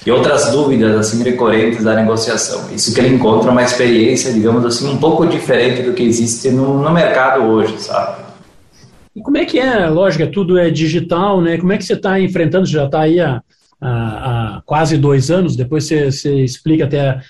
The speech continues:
Speaker 2: essa fase de desenvolvimento, né? Como é que tá sendo essa experiência? Ou seja, produtores já tão digitalizados o suficiente pra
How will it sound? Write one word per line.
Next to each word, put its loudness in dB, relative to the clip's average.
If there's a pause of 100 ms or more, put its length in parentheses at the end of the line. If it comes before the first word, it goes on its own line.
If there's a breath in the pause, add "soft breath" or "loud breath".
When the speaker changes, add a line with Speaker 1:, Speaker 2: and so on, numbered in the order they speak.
(120)
Speaker 2:
essa -2
fase -2
de -2
desenvolvimento, 0
né? -2 (240 loud breath)
Como 0
é 0
que -8
tá -2
sendo 2
essa 2
experiência? 0
Ou -2
seja, 0 (220 loud breath)
produtores 2
já 2
tão 0
digitalizados -2
o 0
suficiente -2
pra -2